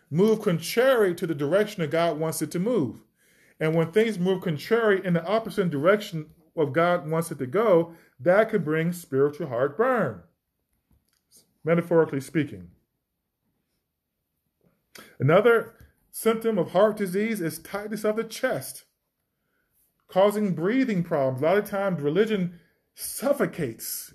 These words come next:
It sits there and just begins to suffocate your life to the point where you can't even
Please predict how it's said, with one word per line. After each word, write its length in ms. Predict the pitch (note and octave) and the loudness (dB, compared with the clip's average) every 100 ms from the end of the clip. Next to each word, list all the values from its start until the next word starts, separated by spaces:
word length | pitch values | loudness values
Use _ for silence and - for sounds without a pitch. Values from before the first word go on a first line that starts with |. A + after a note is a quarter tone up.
| - | -8
It 160 | D3+ - | -8 -6
sits 360 | - A#3+ A#3+ | -2 -2 0
there 320 | - G#3 G3+ | 2 4 4
and 340 | G#3 F3+ D#3+ D3 | 0 -2 -4 0
just 380 | D#3+ D3+ - - _ _ - | 0 0 -4 -18 _ _ -6
begins 480 | D3 F#3+ A3 A3+ | -6 0 0 0
to 140 | A3 C#3 | -4 -8
suffocate 760 | - - B3 A#3+ G#3+ G3+ F3+ F3 | -6 -2 0 0 -2 0 2 2
your 100 | D3+ | 2
life 300 | D3+ D#3 D#3 | 2 0 0
to 100 | C#3+ | -4
the 60 | |
point 380 | B2+ G3+ G#3+ G#3+ | -2 0 0 0
where 120 | D#3+ | -4
you 300 | D3+ D3+ A3 | -4 -2 -2
can't 360 | G#3+ - F#3 E3 | -4 -2 0 0
even 340 | D#3+ C3+ B2 | -2 -4 -6